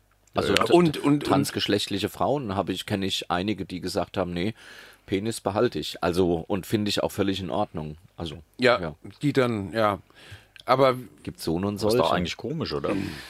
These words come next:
Speaker 3: Ich find's
Speaker 2: Ja,
Speaker 3: nach
Speaker 2: na,
Speaker 3: wie
Speaker 2: weil,
Speaker 3: vor,
Speaker 2: weil wir das
Speaker 3: ich
Speaker 2: Thema
Speaker 3: find's
Speaker 2: schon mal
Speaker 3: nach wie
Speaker 2: hatten,
Speaker 3: vor
Speaker 2: weil, weil,
Speaker 3: komisch.
Speaker 2: weil, ähm, weil das ja
Speaker 1: Warum?
Speaker 2: auch mit Schwierigkeiten für diese Menschen
Speaker 3: Also,
Speaker 2: verbunden ist,
Speaker 3: weil,
Speaker 2: ne?
Speaker 3: ja,
Speaker 2: Also,
Speaker 3: weil
Speaker 2: weil
Speaker 3: das
Speaker 2: in
Speaker 3: ein
Speaker 2: der
Speaker 3: männlicher Teil ist.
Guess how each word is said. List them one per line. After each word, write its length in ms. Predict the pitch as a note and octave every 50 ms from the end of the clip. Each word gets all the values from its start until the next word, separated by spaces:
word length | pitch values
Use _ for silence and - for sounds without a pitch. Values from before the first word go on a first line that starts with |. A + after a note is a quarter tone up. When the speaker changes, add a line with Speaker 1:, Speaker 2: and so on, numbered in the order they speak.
| - - -
Speaker 3:
Ich 140 | G2 - -
find's 260 | - D#2+ D#2+ - -
Speaker 2:
Ja, 180 | B2+ C#3 D3
Speaker 3:
nach 60 | F#3+ G3
Speaker 2:
na, 140 | F3 D#3
Speaker 3:
wie 40 | D#3
Speaker 2:
weil, 140 | D#3+ D3+ D#3
Speaker 3:
vor, 200 | A#2 A#2+ B2+ C3
Speaker 2:
weil 180 | D3+ D#3 D#3+ E3
wir 80 | F3+ D#3+
das 40 |
Speaker 3:
ich 40 | - -
Speaker 2:
Thema 100 | F#3 F3+
Speaker 3:
find's 100 | F#3 -
Speaker 2:
schon 100 | F#3 F3+
mal 80 | D#3+
Speaker 3:
nach 100 | C#3+ E3
wie 40 | F#3+
Speaker 2:
hatten, 120 | F#3 F#3
Speaker 3:
vor 100 | D#3+ D#3+
Speaker 2:
weil, 160 | D3+ D3 C#3+ C3+
weil, 280 | C#3 E3 C3+ C3+ C3+
Speaker 3:
komisch. 200 | C3+ C#3 C3+ - A#2
Speaker 2:
weil, 320 | C3 B2 B2 C3 C3+ A2+
ähm, 340 | F#2+ B2 B2+ B2 B2+ C3 B2 G2
weil 220 | F2+ - B2 C#3
das 200 | C3+ D3+ C#3+ D#3+
ja 140 | D3 C#3 C3
Speaker 1:
Warum? 120 | A#2+ C#3+ D3+
Speaker 2:
auch 20 |
mit 160 | D#3 D#3 C#3 -
Schwierigkeiten 640 | - - F#3 - G#2+ - - - B2 A#2 A#2+ B2+
für 140 | C3 - C#3
diese 240 | A#2 B2 - - C3
Menschen 300 | A#2+ A#2 A#2 A#2+ - D3
Speaker 3:
Also, 100 | C#3+ -
Speaker 2:
verbunden 500 | - C3+ - - D3 C#3 C#3 - C#3+ C#3
ist, 260 | - A2+ B2 A2+ -
Speaker 3:
weil, 80 | - -
Speaker 2:
ne? 60 | B2+ D3
Speaker 3:
ja, 60 | D#3+
Speaker 2:
Also, 300 | - - F2+ D#2+ D2+ D2
Speaker 3:
weil 80 | E2+ -
Speaker 2:
weil 80 | - -
Speaker 3:
das 80 | -
Speaker 2:
in 120 | - - F2+
Speaker 3:
ein 40 |
Speaker 2:
der 100 | F2+ -
Speaker 3:
männlicher 360 | D3 D#3 C#3 C3 - F#2+ F2 -
Teil 320 | - E2+ D2+ D#2 D#2+ -
ist. 280 | - E2+ - - -